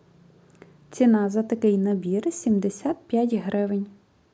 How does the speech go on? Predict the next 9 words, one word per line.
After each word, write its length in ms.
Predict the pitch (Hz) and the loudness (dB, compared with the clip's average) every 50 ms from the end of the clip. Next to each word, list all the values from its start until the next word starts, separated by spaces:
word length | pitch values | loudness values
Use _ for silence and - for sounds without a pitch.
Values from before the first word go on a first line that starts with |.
| _ _ _ _ _ _ _ _ _ _ _ _ _ _ _ _ _ _ _ _ _ _ _ _ 640 _ _ _ _ _ _ _ _ _ _ _ _ _ _ _ _ _ _ _ - - - _ _ _ _ _ _ _ - | _ _ _ _ _ _ _ _ _ _ _ _ _ _ _ _ _ _ _ _ _ _ _ _ _ _ _ _ _ _ _ _ _ _ _ _ _ _ _ _ _ _ _ _ -20 -20 -20 _ _ _ _ _ _ _ -16
Сто 340 | - - - - 370 415 370 | -16 -8 -2 0 2 4 6
дев'ять 360 | 277 247 247 233 233 214 226 | 4 4 4 4 2 2 0
гривень 560 | 208 202 214 214 214 214 208 214 208 208 214 - - | -2 -2 -2 0 0 0 0 0 -2 -2 -4 -4 -2
коштують 600 | 247 320 403 - - - 233 220 208 196 185 185 | 0 0 0 -2 -2 0 0 0 0 0 -2 -2
десять 480 | 202 208 240 294 - - 214 190 - | 0 2 2 0 -2 -4 -6 -6 -8
станків. 760 | - - - - 190 185 185 185 190 - 202 202 202 208 202 - - _ _ _ _ _ _ _ _ - - - | -10 -18 -8 -4 -2 -2 -2 -2 -2 -2 -2 -2 -2 -4 -6 -12 -18 _ _ _ _ _ _ _ _ -16 -8 -4
Одноразових 880 | 262 262 262 233 202 185 190 185 185 190 190 269 294 359 403 403 - - - | -4 0 0 0 0 2 0 -2 -2 -2 -4 -4 -2 -2 -2 -4 -6 -6 -4
два 360 | 220 202 208 196 226 262 285 | -4 -4 -2 -2 -2 -2 0
леза. 440 | 240 208 202 202 196 208 208 202 | 0 0 0 -2 -2 -4 -6 -6